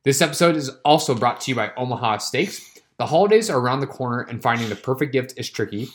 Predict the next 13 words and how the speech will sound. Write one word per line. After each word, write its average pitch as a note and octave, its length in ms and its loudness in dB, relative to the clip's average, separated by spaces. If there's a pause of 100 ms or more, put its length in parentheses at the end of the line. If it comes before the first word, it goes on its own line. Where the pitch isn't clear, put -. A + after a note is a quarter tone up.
(360)
Omaha D3+ 320 2
Steaks D3 320 -2
makes C#3 180 -6
it A#2 160 -8
easier C#3 320 -2
to C3 60 -4
send A#2+ 280 -4
friends C#3 220 -2
and C#3+ 100 -6
family B2+ 340 -2
an F#2+ 200 -8
unforgettable B2+ 540 -4
gift A2 300 -2